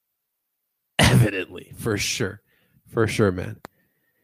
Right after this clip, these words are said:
It's like the Andy Reid situation for Jim Curtin of being close but no cigar. He needs to adapt. Oh, my God. I don't wanna think about that.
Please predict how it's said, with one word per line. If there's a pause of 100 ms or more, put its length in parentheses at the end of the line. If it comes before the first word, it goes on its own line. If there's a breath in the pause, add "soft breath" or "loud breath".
(180)
It's
like
the
Andy
Reid
situation
for
Jim
Curtin
of
being
close
but
no
cigar.
He
needs
to
adapt.
Oh,
my (160)
God.
I
don't
wanna
think
about
that.